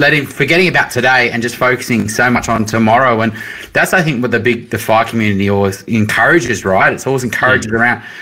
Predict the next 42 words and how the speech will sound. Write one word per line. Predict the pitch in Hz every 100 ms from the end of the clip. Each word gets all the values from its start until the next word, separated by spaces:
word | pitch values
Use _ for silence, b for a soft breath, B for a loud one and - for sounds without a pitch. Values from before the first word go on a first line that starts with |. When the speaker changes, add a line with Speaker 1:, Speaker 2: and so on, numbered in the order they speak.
| B
Speaker 1:
"Don't | - 147 143
spend, | - 127 127 117
save, | 107 131 135 131 113
invest. | - 113 117 95 - -
Don't | 127 135
spend, | - 123 120
save, | 113 117 113 110
Speaker 2:
Yeah. | 117
Speaker 1:
invest." | 107 117 104 -
And, | - 110 107 B B -
um, | 120 117
Speaker 2:
Yeah. | 110
Speaker 1:
you | 156 156
know, | -
your | 147 208 214
po-, | 160 147
podcast | - 147 - 127 120
is | 131
called | - - _ _ _ B B -
The | 117
Passive | 110 127 - 117
Income | 113 123 135 131 123 - -
Project, | 131 117 113 104
which | 135 151
I |
really | 147 180 151
recommend | 131 127 123 -
all | 151
our | 127
listeners | 123 120 127 104
go | - 113
listen | 107 107 120
to. | 117
I | 107
think | 120 120
it's | 117
a, | 113 - B B B
it's | -
a |
very | 117 135 131
sort | 117 123
of, | 110 107